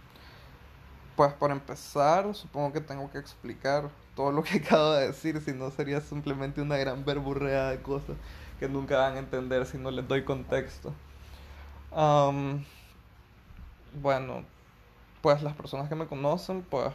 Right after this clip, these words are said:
ya saben quién soy más o menos y qué onda conmigo. Pero pues para las que no y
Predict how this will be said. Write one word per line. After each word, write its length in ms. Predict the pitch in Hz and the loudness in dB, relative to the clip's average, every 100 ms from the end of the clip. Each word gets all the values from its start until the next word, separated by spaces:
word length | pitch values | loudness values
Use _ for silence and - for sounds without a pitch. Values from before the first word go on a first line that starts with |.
| - - - - - - - - | -8 -20 -20 -20 -20 -20 -20 -8
ya 220 | 143 135 | -4 -2
saben 580 | - 139 135 131 127 139 - - - | 0 0 2 -2 -6 -10 -16 -20 -10
quién 160 | 135 147 | -8 -8
soy 340 | - 135 127 | -2 0 0
más 140 | 120 135 | -2 -6
o 80 | |
menos 400 | 120 98 - 131 | -6 -6 -6 -6
y 120 | 147 143 - - - | -6 -8 -14 -16 -6
qué 80 | |
onda 280 | - - 117 | -4 -4 -4
conmigo. 380 | - - - - 147 - - - - - | -6 -8 -10 -10 -12 -16 -20 -20 -20 -2
Pero 220 | 139 139 - | 0 2 2
pues 140 | 143 | 0
para 180 | 147 139 | 0 0
las 180 | 135 - | -2 -6
que 140 | - | -8
no 380 | 135 139 165 185 | -4 0 0 0
y 280 | 156 123 | -2 -4